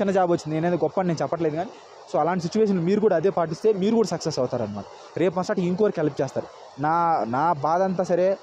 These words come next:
మీరు ఈరోజు ఒకరు సక్సెస్ అయితే ఇంకోటి ఎవరికో ఒకరికి ఖచ్చితంగా స-, హెల్ప్ చేస్తారనమాట. అలా హెల్ప్ చేయడం వల్ల మీ వల్ల బెనిఫిట్ పొందుతారు. ఎప్పుడు కానీ మీరు సక్సెస్ అయిన తర్వాత ఇంకోరి మీద యాటిట్యూడ్ చూపించడం కానీ,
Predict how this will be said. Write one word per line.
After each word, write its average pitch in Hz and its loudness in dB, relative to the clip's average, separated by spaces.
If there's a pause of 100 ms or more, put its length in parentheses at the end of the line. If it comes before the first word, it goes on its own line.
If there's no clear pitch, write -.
(360)
మీరు 185 2
ఈరోజు 196 4
ఒకరు 180 -2
సక్సెస్ 175 -4
అయితే 147 2
ఇంకోటి 160 0
ఎవరికో 175 2
ఒకరికి 180 0
ఖచ్చితంగా 165 -4
స-, 135 0
హెల్ప్ 156 -2
చేస్తారనమాట. 131 -2 (380)
అలా 160 2
హెల్ప్ 165 0
చేయడం 196 2
వల్ల 180 2
మీ 165 0
వల్ల 175 4
బెనిఫిట్ 165 0
పొందుతారు. 151 0 (260)
ఎప్పుడు 202 2
కానీ 214 2
మీరు 190 0
సక్సెస్ 175 -4
అయిన 180 0
తర్వాత 170 -2
ఇంకోరి 160 0
మీద 165 0
యాటిట్యూడ్ 156 0
చూపించడం 147 0
కానీ, 147 -2